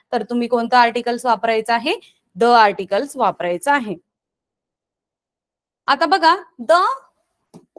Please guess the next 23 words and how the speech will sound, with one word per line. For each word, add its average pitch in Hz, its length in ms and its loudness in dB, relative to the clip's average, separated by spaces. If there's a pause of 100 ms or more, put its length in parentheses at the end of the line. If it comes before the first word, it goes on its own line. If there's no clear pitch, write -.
(420)
use 370 420 -4
before 320 480 -2 (160)
famous 262 500 -2 (160)
ship. 320 160 -4 (1160)
कोणत्याही 285 640 0
शिपच्या 294 440 -2
नावापुढे 247 600 -2
the 247 240 -4
आर्टिकल 214 520 -4
वापरायचं 190 580 -4
नाही, 302 280 -2
ती 339 320 -4
शिप 311 340 -8
फेमस 262 360 -6
असली 220 320 -6
पाहिजे. 226 380 -2 (360)
आता 269 180 2
पहिला 311 280 4
आहे 302 80 4
टायटॅनिक. 233 600 -2
का 311 140 2
बरं? 370 260 -2
बघा, 247 340 -2